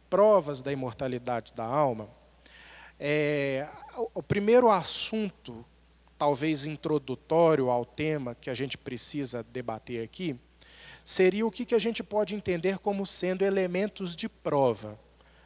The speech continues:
Esse é o caminho inicial que eu almejo percorrer aqui, é, e espero ter uma didática fácil,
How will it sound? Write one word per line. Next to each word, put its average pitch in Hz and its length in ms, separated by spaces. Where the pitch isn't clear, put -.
Esse 190 300
é - 20
o 208 80
caminho 185 380
inicial 180 720
que - 160
eu 160 180
almejo 139 520
percorrer 135 680
aqui, 165 560
é, 143 600
e 180 120
espero 185 600
ter 175 340
uma 185 220
didática 143 720
fácil, 170 760